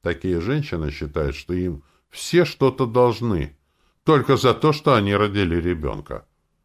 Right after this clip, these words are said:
И начинают буквально везде требовать каких-то поблажек или льгот. Хуже всего было в том, что бывали случаи, что эта болезнь прогрессировала тогда, когда ребенка еще и в помине нет.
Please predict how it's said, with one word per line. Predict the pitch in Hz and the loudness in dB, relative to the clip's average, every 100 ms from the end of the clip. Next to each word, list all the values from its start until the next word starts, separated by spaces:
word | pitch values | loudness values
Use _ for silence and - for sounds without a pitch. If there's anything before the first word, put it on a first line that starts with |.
| _ | _
И | 107 | -8
начинают | 85 85 - 92 85 | -6 -6 -6 -4 -4
буквально | 69 71 90 78 78 | -6 -6 -4 -2 -2
везде | 73 82 117 147 | -4 -6 -6 -4
требовать | 98 95 101 92 - | -2 -2 0 -2 -4
каких-то | 90 - 76 85 | -8 -8 -8 -8
поблажек | - 87 80 123 147 78 73 | -4 -4 0 0 0 -2 -6
или | 85 101 | -4 -4
льгот. | 104 85 62 - _ _ _ _ _ | -4 -6 -8 -10 _ _ _ _ _
Хуже | - 175 165 160 | -2 2 4 4
всего | 151 151 135 | 4 4 4
было | 120 127 123 | 4 4 4
в | 113 | 2
том, | - 156 | 0 -2
что | - - | 0 -4
бывали | 98 107 110 107 101 | 0 2 4 2 2
случаи, | - 156 147 90 78 69 - _ _ _ | -2 -4 -2 -2 -2 -4 -10 _ _ _
что | - 98 | -2 0
эта | 87 92 | 2 0
болезнь | 90 98 139 117 98 | 2 2 0 -2 -4
прогрессировала | 92 82 98 - 107 92 92 85 85 | -6 -4 -4 -4 -4 0 0 0 -2
тогда, | 76 98 87 127 | -2 -4 0 -2
когда | - 98 90 | -2 -4 -2
ребенка | 87 87 98 90 92 | -2 -2 -4 -4 -4
еще | 82 - | -4 -6
и | 87 | -8
в | 71 | -6
помине | 82 82 92 135 127 | -8 -6 -4 -2 -2
нет. | 87 67 - | -4 -8 -12